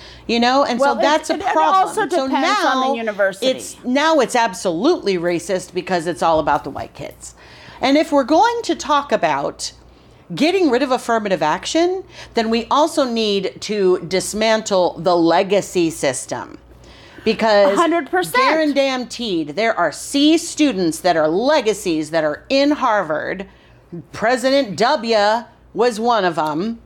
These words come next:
Speaker 2: You are not gonna
Speaker 1: You
Speaker 2: get an
Speaker 1: know?
Speaker 2: argument from me. I mean, like I
Speaker 1: That it
Speaker 2: said,
Speaker 1: needs
Speaker 2: I
Speaker 1: to
Speaker 2: work
Speaker 1: be
Speaker 2: at a university
Speaker 1: Yeah.
Speaker 2: and I get it.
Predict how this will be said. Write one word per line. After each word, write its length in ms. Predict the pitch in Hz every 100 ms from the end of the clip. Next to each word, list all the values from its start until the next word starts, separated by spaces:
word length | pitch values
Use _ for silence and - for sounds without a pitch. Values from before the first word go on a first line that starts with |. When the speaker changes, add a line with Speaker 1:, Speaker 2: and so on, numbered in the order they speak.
| -
Speaker 2:
You 300 | 285 294 277
are 160 | 269
not 320 | 254 254 269
gonna 160 | 294 269
Speaker 1:
You 60 | 214
Speaker 2:
get 120 | 196
an 100 | 196
Speaker 1:
know? 60 |
Speaker 2:
argument 500 | 269 285 285 285 294
from 200 | - 320
me. 360 | 330 427 320 233
I 120 | 208 233
mean, 260 | 247 214 - -
like 200 | 220 262
I 80 |
Speaker 1:
That 100 | 269 302
it 40 |
Speaker 2:
said, 140 | 294 254
Speaker 1:
needs 180 | 269
Speaker 2:
I 100 | 220
Speaker 1:
to 80 | 233
Speaker 2:
work 120 | 277 269
Speaker 1:
be 120 | 285
Speaker 2:
at 80 | 294
a 60 |
university 880 | 302 294 277 302 370 330 262 262 247 -
Speaker 1:
Yeah. 800 | 240 240 233 240 240 240 240 240
Speaker 2:
and 400 | 233 240 233 240 -
I 720 | 208 208 233 240 269 285 294 233
get 200 | 294 349
it. 180 | 339